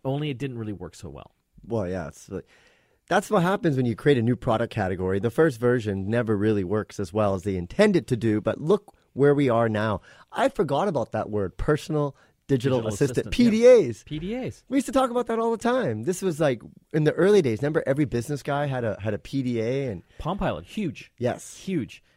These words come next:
Speaker 1: And where are they now? It's just, see, like, technology goes so quickly. Like, these things, like a P D A,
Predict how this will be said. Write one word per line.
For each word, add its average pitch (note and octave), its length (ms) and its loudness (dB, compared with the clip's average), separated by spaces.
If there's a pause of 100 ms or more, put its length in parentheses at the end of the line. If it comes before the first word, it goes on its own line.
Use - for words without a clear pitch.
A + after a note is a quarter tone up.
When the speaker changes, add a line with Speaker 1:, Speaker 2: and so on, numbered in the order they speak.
(200)
Speaker 1:
And A2+ 120 -8
where B2 160 -6
are B2 60 -8
they A#2+ 100 -10
now? F2+ 180 -12 (600)
It's C#3 160 -10
just, F#3 140 -10
see, G#3+ 200 -10
like, C#3+ 220 -8
technology E3 520 -8
goes C3+ 240 -6
so D3+ 440 -8 (280)
quickly. C3 440 -4
Like, G2+ 260 -8
these B2 300 -10 (320)
things, A#2+ 500 -4
like A2+ 180 -6
a G#2+ 40 -10
P C#3+ 240 -8
D C3 180 -4
A, A#2+ 260 -4